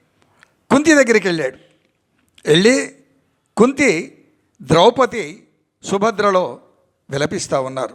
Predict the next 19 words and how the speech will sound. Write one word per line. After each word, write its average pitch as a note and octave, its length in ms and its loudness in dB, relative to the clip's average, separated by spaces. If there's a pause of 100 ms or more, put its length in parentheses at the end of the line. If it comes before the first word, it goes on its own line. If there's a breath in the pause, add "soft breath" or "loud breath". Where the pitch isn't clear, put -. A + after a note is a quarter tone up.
(120)
ఎందుకు? A3 260 0
మృత F#3+ 260 0
శిశువు F3 360 -2
కదా. C#3+ 200 -2 (800)
ప్రాణదానానికి A#3+ 840 4
కృష్ణుని A3+ 420 -8
ప్రార్థించారు F3 640 -6
వాళ్ళంతా C#3+ 440 -4
కూడా. C3+ 380 -4 (720 soft breath)
ఇది F#3 240 2 (580)
అశ్వత్థామ G#3 640 2
ప్రయోగించినటువంటి G#3 1160 -2 (320 soft breath)
ఇషికాస్త్రము A3 680 0
నుండి F#3+ 260 -4
పుట్టినటువంటి F3 720 -6
అగ్నిచే G#3 480 2 (760 soft breath)
మాడి, F#3+ 520 2 (600)
నీ F#3+ 180 -8
మేనల్లుడు G3 640 -4